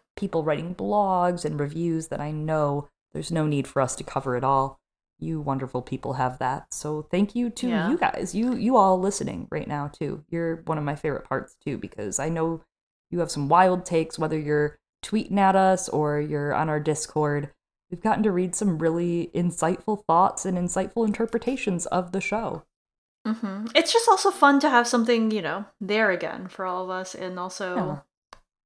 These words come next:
Speaker 2: strong memes this season. But as you said, you know, thank you to everyone who's, who've been on this ten-week journey with us. Well, there's still a journey you can take with us, but if, if you're more interested in this dragon dance, you know, see you again in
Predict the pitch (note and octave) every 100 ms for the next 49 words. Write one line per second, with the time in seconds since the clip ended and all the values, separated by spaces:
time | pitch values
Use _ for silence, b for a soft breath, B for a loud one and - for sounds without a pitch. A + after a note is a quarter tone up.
0 | _ - _ - - G#3+ G#3+ G#3 G#3 G#3
1 | A3 - A3 A#3 A#3+ G#3+ F#3+ F#3+ F#3+ G#3+
2 | F3+ F3 F3 F3 F#3 F#3+ G3 F#3 G#3 G#3
3 | F#3 G3 G3 G3+ G#3+ G3+ - _ F#3+ G3+
4 | F3+ F#3+ G#3+ G#3+ G#3 - G#3+ G3+ G3+ G#3
5 | G3+ G#3+ G#3+ B B B B G3+ G#3+ A3+
6 | - G3+ G#3 G3 _ _ _ _ _ _
7 | _ _ _ - _ _ _ G#3 A3 C#4
8 | C#4 C4 B3 A#3+ A#3 A#3 B3 A#3+ B3 B3+
9 | G3+ F#3 G3 - - G3+ - G3 G#3+ G#3+
10 | A3 A3+ A#3 A3+ A#3 G#3+ G#3 - G3+ F3+
11 | F#3+ G3+ G#3+ A3 A3 - A3 A3+ A3+ B
12 | B B B B B - - G#3+ G3 G3+
13 | G3+ G3+ G3+ G3+ G3+ G3+